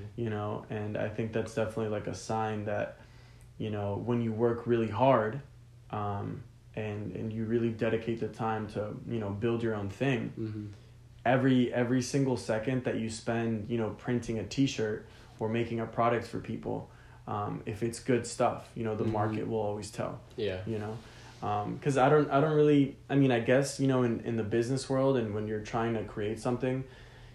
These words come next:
Speaker 1: in a way, yeah, there might be competition.
Speaker 2: Yeah.
Speaker 1: But more than anything, I think it's, like, a competition with yourself.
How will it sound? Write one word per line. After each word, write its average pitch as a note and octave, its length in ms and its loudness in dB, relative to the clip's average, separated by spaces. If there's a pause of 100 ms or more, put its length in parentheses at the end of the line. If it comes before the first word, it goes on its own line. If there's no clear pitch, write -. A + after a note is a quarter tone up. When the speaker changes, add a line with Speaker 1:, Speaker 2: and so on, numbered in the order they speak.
Speaker 1:
in C3+ 140 6
a C3 80 8
way, B2+ 240 8
yeah, A#2+ 180 8
there G#2 140 0
might A#2 220 -2
be A#2 120 -2
competition. A#2 880 -4
Speaker 2:
Yeah. F#2+ 300 -4
Speaker 1:
But B2+ 160 4
more B2 260 4
than B2+ 160 2
anything, C3+ 580 0
I A2 100 -2
think A#2+ 260 -2
it's, A2+ 180 -4
like, A2 320 -4
a A2 80 -6
competition A2 640 -4
with G2+ 180 -6
yourself. - 640 -6